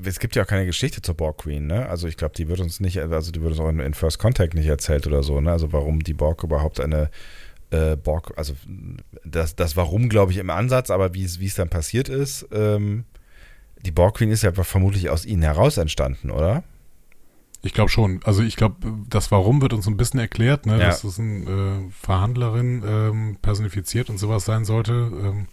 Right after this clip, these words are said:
Speaker 1: Ja, also so ein bisschen auch das, was Picard eigentlich als Locutus, äh, mal,
Speaker 2: Ja.
Speaker 1: äh, so als Jobbeschreibung hatte, ne?
Speaker 2: <clears throat> Irgendwann muss man nochmal First Contact sehen. Haben ja nur noch, ähm, drei Filme davor.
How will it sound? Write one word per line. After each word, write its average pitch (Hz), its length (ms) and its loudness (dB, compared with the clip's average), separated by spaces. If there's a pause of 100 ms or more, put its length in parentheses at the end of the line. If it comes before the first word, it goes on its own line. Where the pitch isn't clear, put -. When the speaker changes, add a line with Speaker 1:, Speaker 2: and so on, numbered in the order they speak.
Speaker 1:
Ja, 90 280 4
also 87 220 2
so 90 80 2
ein - 40 2
bisschen 95 200 2
auch 82 80 4
das, 87 180 0
was 85 120 0
Picard 92 440 2
eigentlich 95 300 0
als 82 140 0
Locutus, 120 580 -2
äh, 113 240 2
mal, 110 360 2 (400)
Speaker 2:
Ja. 101 680 4
Speaker 1:
äh, 95 40 -4 (100)
so 101 200 0
als 98 220 2
Jobbeschreibung 107 640 0
hatte, 113 260 0
ne? 104 220 0 (2750)
Speaker 2:
<clears throat> - 180 -10
Irgendwann 135 640 4
muss 113 140 -2
man 107 120 0
nochmal 98 160 0
First - 200 0
Contact 90 280 -6
sehen. 85 240 -8 (220)
Haben 113 160 -2
ja 117 80 2
nur 104 140 2
noch, 98 280 -2
ähm, 92 480 0 (120)
drei 95 200 2
Filme 92 260 0
davor. - 340 -2